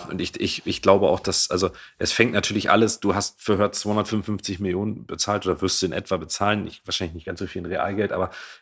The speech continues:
ähm, es, es fängt mit der Offense an, aber ich kann auch verstehen, dass man jemanden wie vielleicht Mike Vrabel, der ein absoluter, also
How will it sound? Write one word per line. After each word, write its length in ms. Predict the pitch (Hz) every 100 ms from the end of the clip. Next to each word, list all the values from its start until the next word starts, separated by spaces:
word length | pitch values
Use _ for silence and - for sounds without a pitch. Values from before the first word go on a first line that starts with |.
| -
ähm, 400 | 98 98 95 98
es, 240 | 87 - - _ _ _ _ -
es 140 | -
fängt 220 | - 117
mit 100 | 101
der 120 | 98
Offense 300 | 85 110 92
an, 180 | 101 110
aber 120 | -
ich 100 | 92
kann 200 | - 113
auch 80 | -
verstehen, 400 | - 101 - 110
dass 120 | 98
man 140 | 101 92
jemanden 340 | 98 98 92
wie 200 | 95 92 - - -
vielleicht 360 | 104 104 101
Mike 200 | 104 92
Vrabel, 240 | 104 98 98
der 100 | 95
ein 80 |
absoluter, 720 | 98 101 - 104 98 101 95 -
also 200 | 92